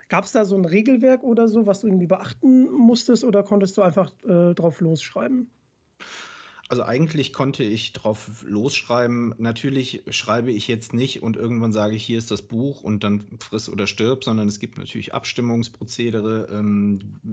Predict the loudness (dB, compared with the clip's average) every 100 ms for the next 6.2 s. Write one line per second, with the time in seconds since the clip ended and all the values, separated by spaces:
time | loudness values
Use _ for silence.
0 | -10 -8 -10 -10 -12 -16 -10 -6 -6 -6
1 | -6 -6 -4 0 0 -2 -6 -12 -10 -10
2 | -10 -10 -10 -10 -6 -2 -2 -2 -6 -4
3 | -2 0 0 0 0 0 0 0 -4 -8
4 | -10 -10 -4 0 0 0 0 0 0 0
5 | -2 -6 -4 -2 0 -2 -4 -6 -2 -2
6 | -2